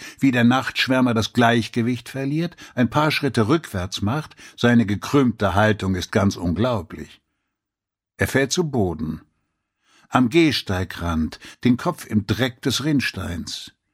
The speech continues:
Der Zöllner schlägt sich die Arme um die Brust, will sich wärmen,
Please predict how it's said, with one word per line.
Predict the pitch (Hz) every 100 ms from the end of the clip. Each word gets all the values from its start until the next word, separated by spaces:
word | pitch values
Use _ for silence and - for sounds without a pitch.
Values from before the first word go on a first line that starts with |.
| _ _ _ _ _ _ _ -
Der | 104
Zöllner | - 107 107 101
schlägt | 98 107 107 -
sich | 113 -
die | 107
Arme | 92 95 101 101
um | 95
die | 92
Brust, | 101 92 117 - - -
will | 110 98
sich | 101 80
wärmen, | 107 107 101 101 113 104